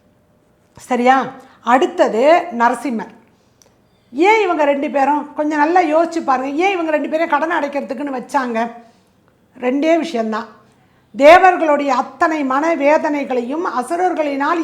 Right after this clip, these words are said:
ஏற்பட்ட துன்பத்தில் இருந்து விடுதலையே தர முடியாதுன்னு கடவுள்கள்லாம் ஒன்று கூடி நின்ன பொழுது நெற்றிக்கண்ணிலிருந்து அக்னியாக இறங்கி வந்து நமக்கு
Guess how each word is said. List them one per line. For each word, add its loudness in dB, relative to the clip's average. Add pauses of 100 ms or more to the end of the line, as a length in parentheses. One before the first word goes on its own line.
(100)
ஏற்பட்ட -4 (100)
துன்பத்தில் -2 (200)
இருந்து -2 (460)
விடுதலையே 4 (140)
தர 4 (100)
முடியாதுன்னு 0
கடவுள்கள்லாம் 0 (680)
ஒன்று 2 (100)
கூடி 4 (120)
நின்ன 2
பொழுது 0 (600)
நெற்றிக்கண்ணிலிருந்து 0 (100)
அக்னியாக 0 (260)
இறங்கி -2 (140)
வந்து -4 (560)
நமக்கு -2